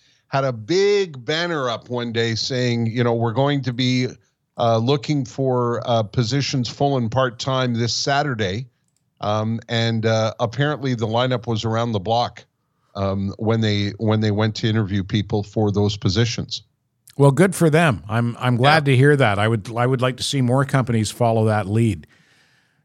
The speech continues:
Speaker 2: You know, and Costco, Costco does extremely well. So,
Speaker 1: Yeah,
Speaker 2: you know,
Speaker 1: and,
Speaker 2: that
Speaker 1: and
Speaker 2: sh-,
Speaker 1: share
Speaker 2: that
Speaker 1: the
Speaker 2: should,
Speaker 1: wealth.
Speaker 2: yeah, that should be a, that should be a lesson,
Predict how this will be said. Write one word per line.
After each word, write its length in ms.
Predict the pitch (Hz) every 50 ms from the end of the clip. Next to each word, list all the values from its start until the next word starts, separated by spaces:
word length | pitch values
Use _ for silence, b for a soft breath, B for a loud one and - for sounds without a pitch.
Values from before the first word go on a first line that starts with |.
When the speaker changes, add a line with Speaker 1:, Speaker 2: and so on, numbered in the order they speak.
| _ _
Speaker 2:
You 80 | 113
know, 180 | 113 117 127 151
and 220 | 123 151 143 131
Costco, 840 | - - 143 156 180 180 - - 175 160 165 165 165 170 160 - -
Costco 460 | - - 143 165 160 - - 180 175
does 220 | 160 160 160 135 147
extremely 520 | - - - - 170 170 165 160 165 160
well. 440 | 156 160 180 196 165 104 - - - _ _ _ _ _ _ _ _ _ _
So, 320 | - - - - 131 127 123
Speaker 1:
Yeah, 240 | 117 110 - - -
Speaker 2:
you 100 | 123 131
know, 140 | 131 139 160
Speaker 1:
and, 80 | 143 139
Speaker 2:
that 80 | 151 175
Speaker 1:
and 80 | -
Speaker 2:
sh-, 160 | - - - 143
Speaker 1:
share 160 | 120 156 165
Speaker 2:
that 100 | 208 202
Speaker 1:
the 60 | 196
Speaker 2:
should, 100 | 190 214
Speaker 1:
wealth. 280 | - - 254 - - 143
Speaker 2:
yeah, 240 | 165 202 202 160
that 240 | 117 127 175 175 -
should 240 | - - 185 170 147
be 140 | 160 160 156
a, 60 | 147
that 280 | 120 123 147 165 175 -
should 220 | - - 180 156
be 140 | 143 156 151
a 60 | 143
lesson, 540 | 143 160 180 196 - - 185 120 87 76 -